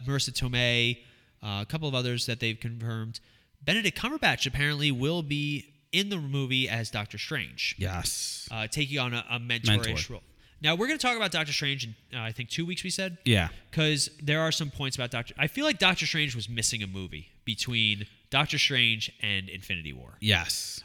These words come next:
Speaker 1: I really feel like there was something in between
Speaker 2: There's
Speaker 1: there that
Speaker 2: spo-,
Speaker 1: we
Speaker 2: something's supposed to happen.
Speaker 1: Yeah. But another big thing, and this is kind of what's prompted our, our Spider-Man discussions, was that Jamie Foxx will be reprising his role as Electro from The Amazing Spider-Man
Speaker 2: Yes.
Speaker 1: Two.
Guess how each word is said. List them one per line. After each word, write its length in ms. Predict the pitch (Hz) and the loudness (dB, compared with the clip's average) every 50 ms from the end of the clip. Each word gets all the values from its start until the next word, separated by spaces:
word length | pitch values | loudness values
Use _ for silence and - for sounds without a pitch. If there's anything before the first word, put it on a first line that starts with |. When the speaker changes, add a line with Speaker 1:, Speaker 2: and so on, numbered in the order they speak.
| - | -6
Speaker 1:
I 80 | - 123 | -2 -2
really 380 | 123 127 135 156 170 170 160 | 0 4 6 6 6 6 6
feel 140 | 151 - 156 139 | 4 4 4 2
like 100 | 127 123 | 2 4
there 100 | - 139 | 2 2
was 100 | 139 131 | 2 2
something 320 | - - 214 214 - 196 165 | 2 2 2 2 0 -2 2
in 180 | - 147 160 | 2 2 2
between 240 | 156 147 - - 151 151 | 2 2 0 2 4 6
Speaker 2:
There's 140 | 127 120 113 | 6 6 6
Speaker 1:
there 100 | 107 110 | 6 2
that 80 | 107 104 | 2 4
Speaker 2:
spo-, 40 | 131 | 6
Speaker 1:
we 60 | 170 | 8
Speaker 2:
something's 440 | 196 165 190 185 170 180 190 151 - | 10 10 10 8 6 4 4 2 2
supposed 300 | - - 139 135 120 - | 2 4 4 4 4 2
to 100 | - 104 | 0 2
happen. 420 | 98 110 95 90 - 90 85 82 - - - _ - | 2 4 4 6 6 4 4 2 -8 -12 -20 _ -8
Speaker 1:
Yeah. 220 | 131 110 85 78 76 - - - - _ _ _ | -6 -6 -6 -6 -8 -14 -20 -20 -20 _ _ _
But 180 | - 131 135 127 | 2 2 4 4
another 280 | 147 170 208 214 202 196 | 2 2 2 2 2 4
big 200 | 151 165 156 143 | 4 4 2 4
thing, 220 | - 147 135 131 | 2 0 0 0
and 100 | 131 131 | 0 -2
this 140 | 135 131 - | -2 -4 -2
is 120 | 151 127 - | -2 -2 -2
kind 140 | - 135 127 | -2 -2 -4
of 40 | 117 | -4
what's 160 | 113 110 - | -6 -8 -10
prompted 400 | - - 127 117 117 113 - 113 | -10 -8 -6 -6 -4 -4 -4 -4
our, 160 | 107 104 98 - | -4 -4 -4 -6
our 100 | 101 101 | -8 -6
Spider-Man 400 | - - - 190 240 269 233 135 | -6 -6 -6 -8 -10 -6 -6 -4
discussions, 500 | 104 95 - - 101 - - 110 104 - | -2 -2 -2 0 0 -2 -2 -2 -2 -4
was 340 | 107 110 107 107 104 104 - | -4 -2 -2 -2 -2 -2 -2
that 140 | - 98 95 | -4 -2 0
Jamie 320 | - - 127 131 135 127 | 0 0 0 0 -2 -4
Foxx 440 | - - - 101 98 95 - - - | -6 -6 -6 -6 -6 -4 -6 -6 -6
will 80 | 92 | -6
be 120 | 87 92 90 | -8 -8 -8
reprising 520 | 87 90 87 - - 92 87 82 85 87 | -8 -8 -10 -10 -10 -8 -8 -8 -10 -10
his 120 | 85 80 - | -12 -12 -12
role 160 | 82 80 80 | -12 -12 -12
as 120 | 80 - - _ | -12 -14 -16 _
Electro 520 | 92 87 90 120 127 - - - 85 80 80 | -14 -8 -8 -8 -8 -6 -8 -6 -6 -8 -8
from 180 | - - 87 | -10 -8 -8
The 120 | 85 82 80 | -8 -6 -6
Amazing 280 | 82 82 78 - - | -8 -8 -8 -8 -8
Spider-Man 380 | - - - - - - 52 50 | -8 -8 -6 -4 -4 -4 -4 -4
Speaker 2:
Yes. 420 | - - 76 71 - - - - | -6 -8 -8 -10 -10 -12 -14 -16
Speaker 1:
Two. 60 | - | -18